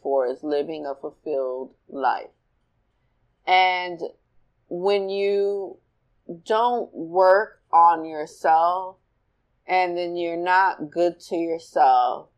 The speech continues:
in return probably not being good to other people around you, I think you live less of a fulfilled life.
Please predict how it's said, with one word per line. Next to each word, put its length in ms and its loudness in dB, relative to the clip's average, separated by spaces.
in 140 -4
return 520 -8
probably 640 -6
not 380 -4
being 240 -10
good 220 -8
to 160 -10
other 180 -10
people 360 -12
around 560 -6
you, 300 -12
I 60 -8
think 320 -6
you 200 -4
live 360 0
less 380 -6
of 100 -8
a 100 -14
fulfilled 720 -6
life. 480 0